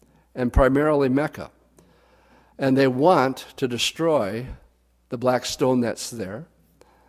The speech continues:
the Kaaba, or they call it, this meteorite that fell, where every Muslim has to go on a pilgrimage and make sure he gets there. And they,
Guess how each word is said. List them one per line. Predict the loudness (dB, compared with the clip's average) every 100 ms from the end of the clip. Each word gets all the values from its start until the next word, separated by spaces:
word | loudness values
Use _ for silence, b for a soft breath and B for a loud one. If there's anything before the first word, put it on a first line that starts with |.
| b
the | -12
Kaaba, | -2 -2 -2 -10 -12 _ _ _ _ -14
or | -12
they | -8
call | -4 -4
it, | -4
this | -8 -10 -2
meteorite | 0 2 0 0
that | -6 -6
fell, | -8 -8 -6 -10 -18 _ B B B B B B
where | 2 4
every | 6 4
Muslim | 4 4 2 0
has | 0 -2
to | -6
go | -4 -2
on |
a | -2
pilgrimage | 4 4 4 0 -2 -4 -6
and | -6
make | -6 -4
sure | -6
he | -6 -8
gets | -6 -6 -6
there. | -8 -6 -4
And |
they, | -6